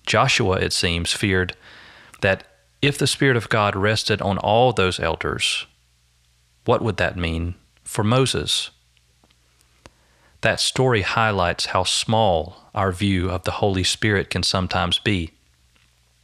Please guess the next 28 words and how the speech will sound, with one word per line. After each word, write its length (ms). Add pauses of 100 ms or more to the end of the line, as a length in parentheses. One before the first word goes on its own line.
(800)
Joshua, 560
it 120
seems, 540 (580)
thought 160
of 80
the 80
Spirit 420
like 400 (100)
a 60
commodity 680
that 180
was 420
in 120
limited 500
supply. 580 (1120)
I'll 120
put 160
the 80
question 440
to 120
you. 300 (1300)
When 180
you 100
think 240
about 240
the 80
Holy 260
Spirit, 480